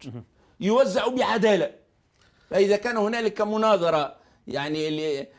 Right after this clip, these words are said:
Speaker 2: لقبول عدد من الناس، لا ثقة في أن،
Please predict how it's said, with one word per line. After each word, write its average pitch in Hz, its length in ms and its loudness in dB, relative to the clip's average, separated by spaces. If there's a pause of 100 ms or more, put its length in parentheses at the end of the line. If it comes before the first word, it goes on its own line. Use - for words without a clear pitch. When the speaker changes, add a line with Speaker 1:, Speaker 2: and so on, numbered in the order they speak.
(140)
Speaker 2:
لقبول 156 760 -2
عدد 165 340 -4
من 160 140 -6
الناس، 208 420 -4 (160)
لا 277 220 2
ثقة 220 440 -4
في 220 200 -6
أن، 226 160 -6